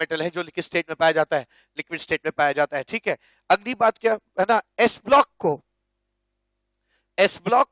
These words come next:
को और P block को collectively हम क्या कहते हैं, रिप्रेजेंटेटिव elements, ठीक है, है ना। तो point number ten क्या हो जाएगा, S block and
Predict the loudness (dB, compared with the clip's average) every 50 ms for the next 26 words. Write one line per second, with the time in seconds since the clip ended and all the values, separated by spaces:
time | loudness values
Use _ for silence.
0 | _ _ 4 4 4 4 2 0 _ _ 6 8 8 8 6 2 -6 _ _ _
1 | _ _ _ _ _ _ _ _ -4 -2 -2 -2 2 2 4 4 2 0 _ -2
2 | 0 0 0 -2 _ 0 0 0 0 -2 _ _ -2 0 0 -2 -2 -2 -2 -4
3 | -4 _ -2 -2 -2 -4 -6 -6 -8 -8 -8 -10 -14 _ _ _ _ _ _ _
4 | -4 -2 -2 -6 _ _ _ _ _ _ _ _ -12 -8 -6 -6 -6 -6 -10 -10
5 | -12 -14 -18 -18 -8 -4 -4 -2 0 0 0 2 2 0 0 -2 -4 _ _ _
6 | _ _ _ 4 4 4 4 2 2 2 0 -4 -2 -2 -4 -2 0 -2 -4 -2
7 | _ 2 2 2 2 2 2 0 0 0 -2 -4 -6 _ _ _ _ _ _ _
8 | _ 2 2 2 2 -4 -10 _ 2 4 6 6 4 2 _ _ -16 -16 -16 _
9 | _ _ _ _ _ _ _ _ _ _ _ _ _ _ _ _ _ _ _ _
10 | _ _ _ _ _ _ _ _ _ _ _ _ _ _ -2 -2 -2 -2 -4